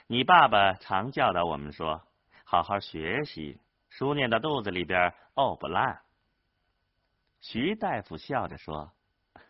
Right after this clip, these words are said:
<laughs> 可是他自己连一本书也不看。”那也不能这么说嘛，啊？徐老把《社会》这本书算是念精通了，这可是一本大书啊。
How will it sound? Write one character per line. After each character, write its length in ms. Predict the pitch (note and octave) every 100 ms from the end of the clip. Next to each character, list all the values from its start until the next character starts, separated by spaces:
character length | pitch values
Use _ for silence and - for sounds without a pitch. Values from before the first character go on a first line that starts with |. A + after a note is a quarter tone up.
| G#2+ - - _ _ -
<laughs> 460 | - - - _
可 140 | - E2
是 100 | F2+
他 140 | G#2+
自 240 | - A#2+
己 400 | E2 - D2 D#2 _ _
连 280 | - A2 D3+
一 180 | F#3 D3
本 180 | F#2 F2
书 200 | - B2
也 120 | F#2+
不 140 | E2+
看。” 240 | G#2+ C3 - _ _ _ _ _ _ _ _ -
那 380 | B2+ F3+ F3
也 160 | A#2+ F#2+
不 100 | G2
能 160 | F#2+ G2+
这 140 | D3+
么 100 | F#2
说 300 | - D2+ D2
嘛， 240 | D2 - - _ _ _ _ _
啊？ 320 | - E2 C#3 _ _ _ - - -
徐 260 | - G#2+ D3+
老 180 | B2+ G#2
把 100 | F#2
《社 340 | - F#3 C3
会》 160 | G#2+ F#2+
这 120 | F#2
本 160 | D#2
书 440 | D2+ F#2+ G2 F#2 - _
算 160 | D#2+
是 100 | D2+
念 240 | D#2 E2+ C#2+
精 360 | - G2 A2+
通 200 | A#2+ F2
了， 160 | C2+ - _ _ _ _ _ _ _
这 100 | A#2
可 140 | - F#2
是 120 | F#2+
一 60 |
本 160 | E2+ D2+
大 340 | - C3+ A#2+ -
书 300 | - D2+
啊。 120 | C2+